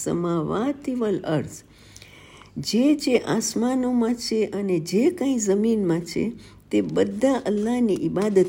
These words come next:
કરે છે. તો જ્યારે ઇન્સાન અલ્લાહની નાફરમાની કરે છે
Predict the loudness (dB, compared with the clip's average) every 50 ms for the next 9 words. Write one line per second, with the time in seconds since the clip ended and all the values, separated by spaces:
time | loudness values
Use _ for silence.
0 | 2 -6 -6 -4 -4 -6 -8 -12 -12 -14 -14 -16 -16 -20 -20 -20 -20 -20 -20 -20
1 | -20 -20 -20 -20 -20 -20 -14 -4 0 0 0 2 2 2 4 4 2 0 0 0
2 | -2 -2 -2 -2 0 0 0 2 0 -2 -2 -2 0 0 2 2 2 2 2 2
3 | 2 2 2 2 2 2 2 2 0 -2 -2 -2 0 0 0 0 2 0 -2 -2
4 | -2 -2 0 2 0 0 -2 -2 -4 -2 -4